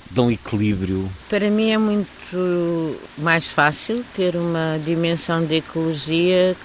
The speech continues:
Speaker 2: quando, quando penso na interdependência entre outros seres. E nós agora estamos a olhar para esta fonte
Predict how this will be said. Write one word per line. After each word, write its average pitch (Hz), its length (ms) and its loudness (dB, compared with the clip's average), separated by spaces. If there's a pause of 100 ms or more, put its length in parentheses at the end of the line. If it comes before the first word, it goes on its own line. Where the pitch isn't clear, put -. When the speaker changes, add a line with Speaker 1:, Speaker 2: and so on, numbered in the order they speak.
Speaker 2:
quando, 165 1040 2 (1900)
quando 175 320 6
penso 170 340 4
na 165 60 2
interdependência 151 840 2
entre 143 200 -2
outros - 200 -6
seres. - 680 -4
E 131 180 -4
nós 143 300 0
agora 151 200 2
estamos 147 320 -2
a 151 60 4
olhar 147 240 4
para 143 160 -2
esta 147 300 -2
fonte 180 840 2